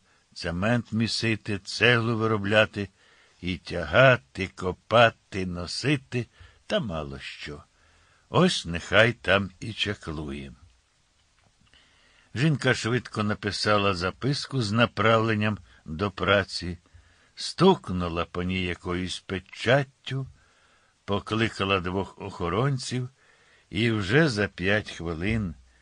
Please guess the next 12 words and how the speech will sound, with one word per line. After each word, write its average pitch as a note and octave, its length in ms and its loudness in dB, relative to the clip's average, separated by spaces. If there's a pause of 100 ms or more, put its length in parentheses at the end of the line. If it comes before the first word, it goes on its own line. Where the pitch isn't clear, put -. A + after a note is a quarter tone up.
(120)
Герхард F2 760 -2
Фрай, G#2 600 4 (680)
зловісно B2 840 2 (460)
усміхаючись, G#2+ 1400 0 (520)
прямував C3 680 6
під A2+ 300 -2
конвоєм G#2+ 760 2
до G2 160 0
місця, B2+ 640 -2 (640)
де B2 400 4
йому C#3 300 4
належало G2 800 0